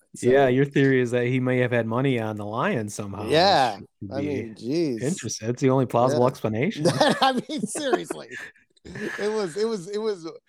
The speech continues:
Speaker 1: I was just like, and he, the year, the week before, he had a hundred and sixteen yards and two touchdowns or something.
Speaker 2: Yeah,
Speaker 1: So
Speaker 2: that's, that's the other weirdest. Yeah, he was coming off a career game, and to have that, that's,
Speaker 1: Yeah,
Speaker 2: that's,
Speaker 1: so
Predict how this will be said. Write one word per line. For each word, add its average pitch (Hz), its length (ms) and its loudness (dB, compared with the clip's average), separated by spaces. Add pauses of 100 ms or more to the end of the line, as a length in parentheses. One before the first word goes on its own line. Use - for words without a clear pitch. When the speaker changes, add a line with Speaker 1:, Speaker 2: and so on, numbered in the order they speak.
(280)
Speaker 1:
I 202 120 0
was 269 140 -4
just 254 180 -10
like, 175 320 -8 (560)
and 170 100 -8
he, 226 200 -4
the 196 120 -2
year, 254 280 -4
the 220 140 -2
week 262 200 -4
before, 196 800 -2
he 214 220 -12
had 220 140 -8
a 190 200 -2
hundred 220 400 -12
and 170 260 -8
sixteen 208 560 -10
yards 165 380 -4
and 139 120 -8
two 190 140 -8
touchdowns 123 640 -4
or 110 120 -6
something. 104 420 -10
Speaker 2:
Yeah, 156 80 4
Speaker 1:
So 170 240 6
Speaker 2:
that's, 113 340 2
that's 165 240 2
the 156 120 6
other 196 160 8
weirdest. 117 500 2
Yeah, 156 160 4
he 110 80 2
was 107 100 -4
coming 131 200 -2
off 156 180 -2
a 104 60 -2
career 131 340 0
game, 98 400 -8
and 101 340 -10
to 110 140 -6
have 107 220 -6
that, 98 340 -4
that's, - 300 -12
Speaker 1:
Yeah, 123 160 2
Speaker 2:
that's, 107 200 -6
Speaker 1:
so 107 360 -6